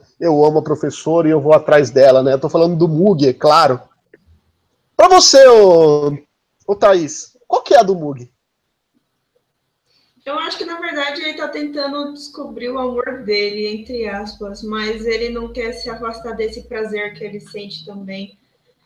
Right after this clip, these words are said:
Speaker 2: De... Ele acha que ele não quer ficar sozinho, na real.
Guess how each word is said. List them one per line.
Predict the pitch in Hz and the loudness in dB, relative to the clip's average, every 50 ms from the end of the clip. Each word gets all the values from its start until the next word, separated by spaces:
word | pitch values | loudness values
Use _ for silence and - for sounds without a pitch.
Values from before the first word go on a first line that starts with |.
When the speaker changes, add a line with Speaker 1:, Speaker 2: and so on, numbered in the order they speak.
| _ - | _ -14
Speaker 2:
De... | 196 208 226 226 226 226 226 226 226 208 - _ _ - | -10 -10 -8 -8 -6 -6 -8 -8 -8 -10 -14 _ _ -8
Ele | - 233 - | -6 -6 -4
acha | 285 - - | -6 -6 -8
que | 294 | -8
ele | 277 277 285 285 | -8 -8 -8 -8
não | 294 294 285 | -10 -10 -10
quer | 294 262 - | -10 -12 -12
ficar | - - 294 - | -12 -12 -12 -12
sozinho, | - - 311 311 285 262 262 262 254 247 | -10 -8 -8 -8 -8 -8 -8 -8 -8 -6
na | 233 226 240 | -8 -8 -10
real. | 247 240 214 208 208 196 196 196 202 | -10 -10 -10 -10 -10 -10 -12 -12 -14